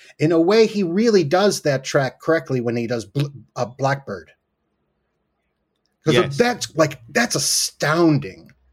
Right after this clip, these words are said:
Speaker 1: Like, the dynamics of that thing are just, it's not just, "Oh, he's got the distortion on, he's doing that." The cha-, the dynamic and s-, tonal shifts, like, in, what is it, like, three minutes? It's insane.
Speaker 2: Yeah.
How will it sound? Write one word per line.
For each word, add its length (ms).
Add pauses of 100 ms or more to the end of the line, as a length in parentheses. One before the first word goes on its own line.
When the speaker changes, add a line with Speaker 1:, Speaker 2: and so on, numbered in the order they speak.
(400)
Speaker 1:
Like, 260
the 100
dynamics 760
of 100
that 220
thing 240
are 220
just, 260
it's 200
not 180
just, 140
"Oh, 160
he's 120
got 160
the 80
distortion 460
on, 80
he's 140
doing 180
that." 140 (480)
The 200
cha-, 500
the 260 (120)
dynamic 800
and 100
s-, 240 (200)
tonal 560
shifts, 480
like, 180
in, 140
what 180
is 120
it, 80
like, 120
three 380
minutes? 640 (1160)
It's 200
insane. 1080
Speaker 2:
Yeah. 60